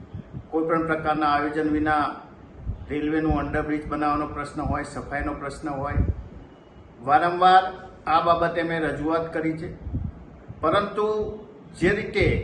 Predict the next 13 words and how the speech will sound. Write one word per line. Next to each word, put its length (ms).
નગરપાલિકા 840
દ્વારા 380
અણઘડ 360
વહીવટ 500
અને 220
કોઈ 220
પણ 160
પ્રકારના 440
આયોજન 380
સિવાય 440
પાટણની 540
પ્ર-, 280
પ્રજાના 540